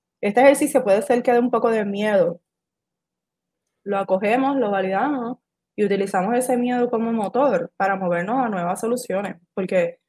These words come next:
no es justo que porque ese miedo nos paralice, ¿verdad? La persona se quede sin saber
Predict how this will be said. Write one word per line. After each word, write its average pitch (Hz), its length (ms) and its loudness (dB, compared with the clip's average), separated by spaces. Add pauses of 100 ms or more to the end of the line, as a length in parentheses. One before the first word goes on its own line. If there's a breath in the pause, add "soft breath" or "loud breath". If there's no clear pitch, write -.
(300)
no 208 180 0
es 254 160 2
justo 285 420 0
que 208 120 -2
porque 190 300 4
ese 220 180 0
miedo 233 280 2
nos 254 180 0
paralice, 233 720 2 (400)
¿verdad? 202 280 2
La 214 120 -2
persona 180 300 -6
se 214 120 -6
quede 220 180 0
sin 226 160 -4
saber 220 360 -4